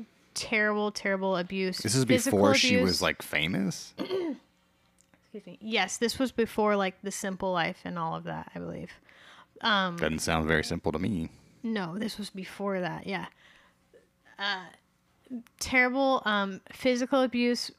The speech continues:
Speaker 1: emotional, verbal. There was sexual abuse at this place.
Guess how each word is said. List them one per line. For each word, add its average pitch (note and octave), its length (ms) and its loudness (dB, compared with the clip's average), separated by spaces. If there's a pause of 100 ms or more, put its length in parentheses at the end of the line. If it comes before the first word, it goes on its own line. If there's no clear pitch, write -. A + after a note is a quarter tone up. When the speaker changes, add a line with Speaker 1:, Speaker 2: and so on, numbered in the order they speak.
Speaker 1:
emotional, G#3+ 840 0
verbal. G3 680 2 (180)
There G#3 240 2
was F#3 180 0
sexual - 560 0
abuse G#3 280 0
at G3+ 140 -2
this G#3 160 -2
place. G3+ 420 0